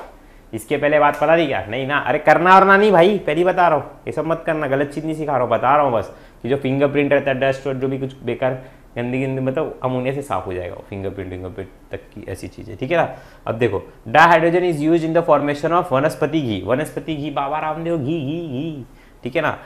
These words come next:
By catalytic hydrogenation of oils, ऑयल्स के through बना सकते हैं हम लोग घी, ठीक है? अब देखो liquid dihydrogen is used in the rocket fuel,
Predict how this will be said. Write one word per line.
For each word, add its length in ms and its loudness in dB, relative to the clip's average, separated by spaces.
By 140 6
catalytic 540 2
hydrogenation 580 2
of 120 -6
oils, 260 4
ऑयल्स 340 2
के 100 -2
through 180 -2
बना 200 4
सकते 280 -8
हैं 80 -6
हम 60 -8
लोग 160 -10
घी, 600 -12
ठीक 120 -6
है? 280 -2
अब 140 0
देखो 320 0
liquid 400 2
dihydrogen 540 6
is 140 -4
used 160 2
in 120 0
the 120 4
rocket 380 2
fuel, 240 0